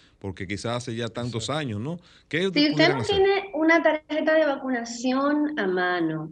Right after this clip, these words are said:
Speaker 3: si usted no se puso, no se vacunó porque tuvo una herida y lo mandaron a vacunarse en la mañana siguiente con un D T, si usted no es una mujer embarazada que su hijo más, o sea, una mujer, perdón, que estuvo embarazada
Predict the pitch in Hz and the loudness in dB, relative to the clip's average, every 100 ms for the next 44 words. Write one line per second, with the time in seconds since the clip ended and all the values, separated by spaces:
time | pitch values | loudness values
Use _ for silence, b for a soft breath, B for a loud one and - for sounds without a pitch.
0 | - - 254 254 247 262 285 311 311 311 | -16 -4 2 2 4 2 4 4 4 2
1 | 311 277 285 - 294 285 285 - 240 240 | 2 0 0 2 4 4 2 -2 -4 2
2 | 277 285 277 247 233 262 269 277 - 220 | 4 4 4 2 6 6 6 2 -4 -6
3 | 214 220 247 247 240 247 254 220 208 208 | -4 0 2 4 4 4 4 4 4 4
4 | 220 240 233 233 214 214 233 220 208 202 | 4 6 4 2 0 0 0 -2 -2 0
5 | 214 220 220 208 220 220 208 196 202 214 | -2 -2 -4 -2 -2 -2 -2 -2 0 0
6 | 208 208 214 214 _ _ _ _ _ 254 | 0 2 0 0 _ _ _ _ _ 2
7 | 226 269 311 320 294 294 285 269 277 254 | 4 6 6 6 6 6 6 6 6 6
8 | 247 - 240 247 247 226 226 214 214 208 | 4 4 6 6 4 -2 -6 -6 0 -2
9 | 208 202 226 262 247 220 226 233 233 - | 0 -2 2 4 4 4 4 4 0 -6
10 | 214 160 214 240 254 226 247 240 226 214 | -4 -4 0 6 6 6 2 2 0 0
11 | 208 196 - 190 - 254 269 262 247 240 | 2 -2 -2 -8 -2 2 6 8 6 6
12 | 247 240 226 190 180 | 6 6 6 4 0